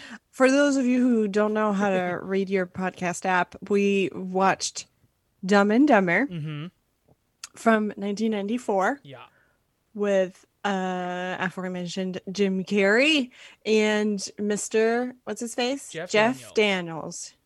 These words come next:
Speaker 1: Um, this is a movie that Andrew picked.
Speaker 2: Yes.
Speaker 1: If anybody was
Speaker 2: Yes.
Speaker 1: surprised.
Speaker 2: If you can, yeah, can you believe it?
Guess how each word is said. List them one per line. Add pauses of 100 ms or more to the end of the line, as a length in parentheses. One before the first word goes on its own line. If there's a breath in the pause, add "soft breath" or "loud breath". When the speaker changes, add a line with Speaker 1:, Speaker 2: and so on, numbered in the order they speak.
(680)
Speaker 1:
Um, (1200)
this
is
a
movie
that
Andrew
picked. (160)
Speaker 2:
Yes.
Speaker 1:
If
anybody
was
Speaker 2:
Yes.
Speaker 1:
surprised.
Speaker 2:
If
you
can,
yeah,
can
you
believe
it?